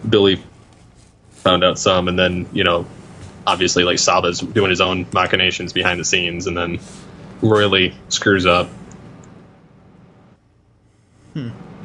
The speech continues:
Speaker 1: So it was, it was very, uh,
Speaker 2: Yeah.
Speaker 1: invested.
Speaker 2: Yeah, I mean, I kinda dig the monster stuff a little bit in this, more so than I do in the show nowadays. Um, it,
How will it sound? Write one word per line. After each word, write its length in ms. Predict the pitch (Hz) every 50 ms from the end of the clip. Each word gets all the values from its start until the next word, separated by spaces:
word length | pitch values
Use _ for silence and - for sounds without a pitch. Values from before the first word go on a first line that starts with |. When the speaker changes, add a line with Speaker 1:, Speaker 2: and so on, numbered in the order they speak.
| - - - -
Speaker 1:
So 380 | - - 95 85 85 85 85 - - -
it 80 | - 107
was, 260 | 95 101 90 - - 110
it 40 |
was 120 | 104 98 90
very, 380 | 92 101 95 92 90 87 - - - - - - -
uh, 360 | - - - - 104 - - - -
Speaker 2:
Yeah. 160 | 135 127 113
Speaker 1:
invested. 500 | 104 95 - - 87 - - - 85 - - - - - - - - - - - - - - - - - - - - - - - - - - -
Speaker 2:
Yeah, 280 | - 156 147 139 139 139
I 140 | 147 170 180
mean, 200 | 190 185 185 180 - - -
I 120 | 190 226
kinda 340 | 220 - 254 269 254 220 190
dig 380 | 156 127 127 147 147 156 147 143
the 80 | 165
monster 480 | 156 156 151 151 165 165 - - 175 170
stuff 320 | - - 185 185 180 180
a 40 | 196
little 300 | 190 151 135 135 135 139
bit 240 | 131 135 156 151 -
in 80 | 147 147
this, 280 | 147 151 151 151 - -
more 260 | 139 135 139 151 151
so 280 | - - 156 147 139
than 140 | 131 131 131
I 120 | 120 117 117
do 260 | 107 113 123 127 123
in 80 | 120
the 60 | 113 107
show 320 | - - - 110 104 110
nowadays. 840 | 113 113 113 117 117 117 117 120 117 117 113 113 113 113 - - - -
Um, 520 | 117 113 110 107 107 107 104 104 107 110 - - - - - - - - - - - - - - - - -
it, 220 | 185 175 165 -